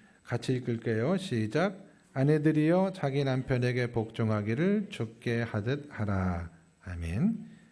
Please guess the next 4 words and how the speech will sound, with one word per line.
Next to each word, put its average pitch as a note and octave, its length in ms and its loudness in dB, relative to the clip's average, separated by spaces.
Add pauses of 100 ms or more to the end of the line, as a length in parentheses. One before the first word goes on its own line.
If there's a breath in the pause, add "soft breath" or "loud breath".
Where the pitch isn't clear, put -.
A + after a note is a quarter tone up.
(120)
예, G2+ 80 -4
복종이라는 C#3+ 1200 0
단어가 G#2 560 -4
나옵니다. F#2 560 -10